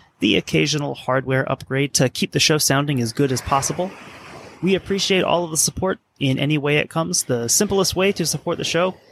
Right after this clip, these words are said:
is just to listen and share it with your friends.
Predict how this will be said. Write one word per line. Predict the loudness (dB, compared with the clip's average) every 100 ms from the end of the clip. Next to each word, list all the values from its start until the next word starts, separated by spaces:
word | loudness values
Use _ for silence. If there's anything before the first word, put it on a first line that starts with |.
| _ 0
is | 2 2
just | 2 0 2
to | 2 2 0
listen | 0 2 2 -2 _ _ _ -6
and | 0 0 0 -2
share | -4 -2 0
it | -2
with | -4
your | -4
friends. | -2 -2 -2